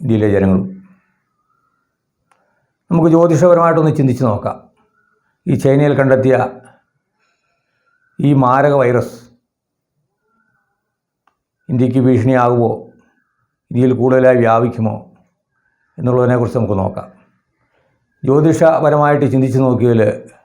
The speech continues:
ഈ ചൈനയിൽ കണ്ടെത്തിയ ഈ മാരക വൈറസ് ഇന്ത്യയിൽ കൂടുതൽ വ്യാപിക്കുന്നതായിട്ട്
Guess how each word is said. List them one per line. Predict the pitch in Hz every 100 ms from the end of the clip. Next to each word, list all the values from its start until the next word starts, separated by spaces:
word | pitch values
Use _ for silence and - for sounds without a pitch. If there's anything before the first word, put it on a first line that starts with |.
| _ _ _ _ _ _ _ _ _ _ _ _ _
ഈ | - 160
ചൈനയിൽ | 160 160 165
കണ്ടെത്തിയ | 156 147 147 147 143 - - - - _ _ _ _ _ _ _ _ _ _ _ _ _ _ _ -
ഈ | 143 147
മാരക | 135 135 143 143
വൈറസ് | 131 120 - - - _ _ _ _ _ _ _ _ _ _ 339 339 339 _ _ _ _ _ _ _ _ _ _ _ _ _ 127
ഇന്ത്യയിൽ | 127 139 131
കൂടുതൽ | 131 135 123
വ്യാപിക്കുന്നതായിട്ട് | 123 127 127 131 123 123 113